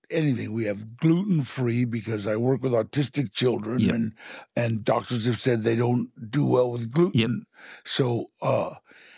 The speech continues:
Speaker 1: you can order a gluten-free menu, and we also have a, a vegan, vegetarian, bite into a cow if you want to, or we got,
Speaker 2: Mm-hmm.
Speaker 1: uh, carnitas and, and, uh,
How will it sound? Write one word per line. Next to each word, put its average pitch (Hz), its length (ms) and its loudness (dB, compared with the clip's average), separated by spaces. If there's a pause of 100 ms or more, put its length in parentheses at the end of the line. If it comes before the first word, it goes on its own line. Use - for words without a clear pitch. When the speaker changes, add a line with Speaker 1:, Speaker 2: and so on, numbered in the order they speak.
(220)
Speaker 1:
you 151 240 -2
can 135 140 2
order 131 380 2
a 120 80 0
gluten-free 135 720 2
menu, 135 440 0
and 135 120 0
we 127 140 2
also 120 380 -2
have 117 220 0
a, 110 40 -2
a 110 320 -6
vegan, 120 800 0
vegetarian, 120 920 0 (520)
bite 127 420 0
into 131 340 4
a 107 80 0
cow 117 380 2
if 107 100 -2
you 117 100 2
want 113 320 0
to, 131 260 2
or 104 220 -2
we 107 260 -4
got, 104 160 0
Speaker 2:
Mm-hmm. 95 340 2 (100)
Speaker 1:
uh, 113 200 0
carnitas 120 960 0
and, 113 320 -4
and, 123 300 -6
uh, - 200 -8